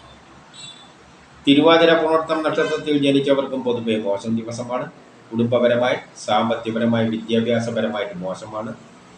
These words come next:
വസ്തുവാഹനങ്ങളിലൂടെയെല്ലാം ധനനഷ്ടം സംഭവിക്കാം. വീട് നിർമ്മാണത്തിലെ തടസ്സങ്ങളെല്ലാം കാണുന്നുണ്ട്.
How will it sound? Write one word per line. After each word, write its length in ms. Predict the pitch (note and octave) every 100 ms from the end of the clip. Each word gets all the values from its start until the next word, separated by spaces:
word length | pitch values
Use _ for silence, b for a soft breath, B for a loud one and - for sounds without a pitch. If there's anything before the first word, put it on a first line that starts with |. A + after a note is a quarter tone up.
| -
വസ്തുവാഹനങ്ങളിലൂടെയെല്ലാം 1400 | A#2 A#2 C#3 A#2+ A#2 A#2 A2 A2 G#2+ - G#2 G2+ F#2 F2
ധനനഷ്ടം 560 | - - G#2+ - A#2
സംഭവിക്കാം. 580 | A2+ A2+ A2+ A2+ A#2+ - - - - - A2
വീട് 300 | B2 C3+ A#2+
നിർമ്മാണത്തിലെ 540 | G#2+ G#2+ G#2+ G2+ G2
തടസ്സങ്ങളെല്ലാം 800 | G2 F2+ - G#2+ G2+ F#2+ A#2 - - - - - G2
കാണുന്നുണ്ട്. 460 | F#2+ F#2 E2+ -